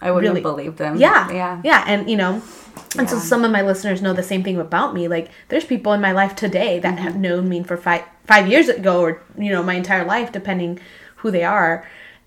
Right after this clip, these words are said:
Speaker 2: And I know that they've, there's certain times they look at me and they're like, "Is this real? Like, is, are these words really coming out of your
Speaker 1: Yeah.
Speaker 2: mouth?"
Speaker 1: Who are you?
Speaker 2: <laughs> Yeah.
Speaker 1: Yeah, who is this
Speaker 2: Or,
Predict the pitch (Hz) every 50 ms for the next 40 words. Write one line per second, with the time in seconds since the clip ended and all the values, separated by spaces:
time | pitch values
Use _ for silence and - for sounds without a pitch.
0 | _ - 190 196 190 185 180 185 - - _ _ _ _ _ _ _ _ _ -
1 | 208 220 269 294 262 233 208 220 349 440 277 196 180 185 - - 196 185 185 185
2 | 180 180 - - _ - 185 - 233 254 262 254 - - - 269 - 220 208 -
3 | 240 214 208 214 214 196 196 - 202 196 190 196 214 220 269 220 180 185 185 185
4 | 190 185 190 185 175 175 175 - 185 190 185 185 202 233 226 226 - - 180 170
5 | 196 220 214 175 170 - - 214 208 220 214 - 233 214 208 202 196 240 277 294
6 | 247 233 190 208 214 220 233 220 208 202 202 226 226 240 294 294 - - - 277
7 | 240 285 302 - - 165 170 185 214 208 247 269 277 262 302 427 480 - 190 180
8 | 180 - - 208 208 - - 147 165 190 214 240 269 311 359 320 339 330 294 302
9 | 311 311 440 427 - 415 480 480 - - - - - - 226 240 262 - - 233
10 | 226 233 226 269 285